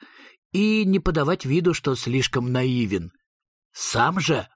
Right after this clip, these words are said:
подавлял в себе позыв орать "Ничего себе!" при каждом её движении.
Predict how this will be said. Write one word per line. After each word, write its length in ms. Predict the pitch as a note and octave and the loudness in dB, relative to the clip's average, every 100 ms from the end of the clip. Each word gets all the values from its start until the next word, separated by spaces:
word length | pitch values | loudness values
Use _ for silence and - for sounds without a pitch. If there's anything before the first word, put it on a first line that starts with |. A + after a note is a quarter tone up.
| _ | _
подавлял 720 | C#3 C3 C3 B2 D#3 F#3+ F#3 | -2 0 0 2 4 4 0
в 60 | - | -2
себе 360 | - C3+ D#3 | -2 0 0
позыв 500 | - C#3 A2 E3 - - | 0 -2 2 0 0 -2
орать 460 | C3+ C3+ E3 - - - - | 0 2 0 -2 -10 -14 -4
"Ничего 640 | C3 G3 - - - C4 | 0 0 -2 -2 0 2
себе!" 640 | C#4 - C#4 C4 C#4 C#4 A#3 - - _ | 0 -2 -4 0 2 2 0 -8 -20 _
при 180 | - C3 | -2 -2
каждом 480 | G2+ A2+ A#2+ B2+ D#3 | -2 -2 -2 0 0
её 180 | E3 F#3 | 2 0
движении. 640 | F3+ F3+ C#3 G#2 F2+ C2 | 0 0 0 -2 -4 -10